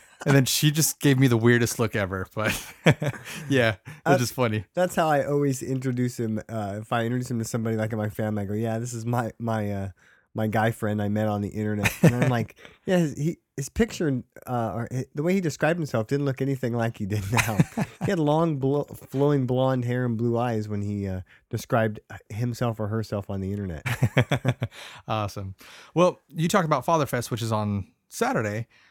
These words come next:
Speaker 1: Um, if you wanna actually do something on Father's Day, besides going to the county fair, um, there's a thing called the Red Circle Father's Day Powwow.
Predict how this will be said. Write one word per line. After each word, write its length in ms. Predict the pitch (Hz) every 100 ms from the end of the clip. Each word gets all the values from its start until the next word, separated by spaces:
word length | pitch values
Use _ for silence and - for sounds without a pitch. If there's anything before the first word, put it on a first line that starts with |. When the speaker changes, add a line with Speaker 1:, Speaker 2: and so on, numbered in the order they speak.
| _
Speaker 1:
Um, 160 | 139 139
if 120 | 135
you 80 | 151
wanna 180 | 170 165
actually 280 | 143 135 139
do 240 | 135 135 _ -
something 420 | - 127 123 113 _ -
on 300 | 170 240 226
Father's 460 | - 98 92 95
Day, 200 | - 101
besides 500 | 123 110 - 98 95
going 200 | - 107
to 80 | 101
the 80 | 107
county 260 | - 107 98
fair, 380 | 107 107 147 - _ _
um, 240 | - 139 139
there's 200 | 165 160
a 60 |
thing 220 | 160 190 180
called 320 | 180 175 147
the 80 | 120
Red 260 | 135 160
Circle 320 | - 156 156
Father's 400 | 139 131 135 131
Day 160 | 127 131
Powwow. 600 | 127 - 208 143 87 90